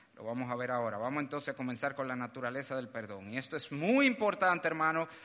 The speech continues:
Esta es la clave para todo lo que vamos a decir hoy. La Biblia presenta el perdón horizontal es modelado según el perdón vertical. O puesto de otra manera, Dios no es solo el motivo, sino el modelo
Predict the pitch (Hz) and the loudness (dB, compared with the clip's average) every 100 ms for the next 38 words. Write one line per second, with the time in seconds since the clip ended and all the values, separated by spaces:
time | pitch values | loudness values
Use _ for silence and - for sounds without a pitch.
0 | - - 156 202 196 196 190 185 175 165 | -10 -2 0 4 4 6 8 8 8 6
1 | 147 - 196 196 170 170 170 160 156 143 | 4 4 4 4 4 4 2 2 0 0
2 | 156 147 147 143 139 165 175 170 160 147 | 0 2 2 4 2 0 -2 -2 -2 0
3 | 143 127 143 143 143 139 135 180 185 175 | 0 0 0 -2 -2 -2 0 0 0 -2
4 | 170 156 147 175 185 185 - - - - | -2 -4 0 4 4 2 -10 -20 -20 -20
5 | - 143 143 156 156 143 147 156 151 147 | -4 -2 -2 -2 0 0 4 4 4 0
6 | 135 135 139 135 120 117 120 123 120 107 | -4 -4 -4 -4 -6 -6 -6 -6 -6 -10
7 | 113 - 82 - - - - 139 139 165 | -12 -10 -10 -12 -20 -20 -4 0 2 4
8 | 180 175 170 160 165 165 170 170 135 120 | 4 4 2 4 4 2 2 4 2 2
9 | 135 147 196 185 156 165 160 160 180 180 | 2 2 6 6 6 0 -2 0 0 2
10 | 175 165 160 180 170 165 156 147 160 156 | 0 0 -4 -2 0 -2 -2 -2 -2 -2
11 | 156 147 165 175 160 127 | -2 -2 0 0 0 -2